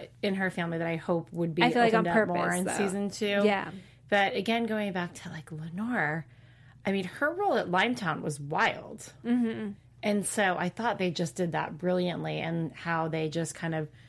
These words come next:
Speaker 1: drew that out and showed you those scenes as she was sitting down in that basement with Jessica Biel.
Speaker 2: Yeah, and I think actually seeing people die, when you
Speaker 1: Oh.
Speaker 2: hear, when you hear the fact that it was a calculated move and, like, that's what the Ks were for,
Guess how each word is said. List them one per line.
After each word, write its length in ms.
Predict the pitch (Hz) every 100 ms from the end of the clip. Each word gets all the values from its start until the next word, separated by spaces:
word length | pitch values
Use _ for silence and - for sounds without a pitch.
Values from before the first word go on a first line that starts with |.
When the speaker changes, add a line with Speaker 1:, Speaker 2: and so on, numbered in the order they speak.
| - -
Speaker 1:
drew 300 | 165 185 196
that 280 | 180 165 160
out 420 | 160 165 165 160
and 180 | 170 156
showed 400 | - - 175 165
you 140 | 165 170
those 240 | 160 151
scenes 380 | - 170 160 151
as 120 | 156
she 160 | - 151
was 140 | 151
sitting 300 | - 170 165
down 240 | 160 151 151
in 60 |
that 220 | 143 143
basement 400 | - 202 - 147
with 100 | -
Jessica 260 | 156 151 160
Biel. 380 | 143 190 - - - -
Speaker 2:
Yeah, 160 | 247
and 120 | 247 254
I 100 | 277
think 240 | 349 392
actually 420 | 208 220 247 233
seeing 440 | 208 - 226 233 226
people 340 | 220 208 202
die, 520 | 185 202 190 - - - - - -
when 300 | - 247 240
you 80 | 247
Speaker 1:
Oh. 80 | 240
Speaker 2:
hear, 800 | - 247 247 247 254 254 254 -
when 240 | 226 240 240
you 100 | 240
hear 560 | 233 233 247 262 262
the 100 | 233 226
fact 380 | 226 208 202
that 220 | 214 202 -
it 80 |
was 120 | 226 220
a 80 |
calculated 600 | 208 196 196 196 208 208 214
move 500 | 220 214 208 202 - - - -
and, 140 | 240 226
like, 160 | 220
that's 200 | 208 190
what 80 | 202
the 60 | 208
Ks 300 | - 254 240
were 100 | 214
for, 360 | 202 202 202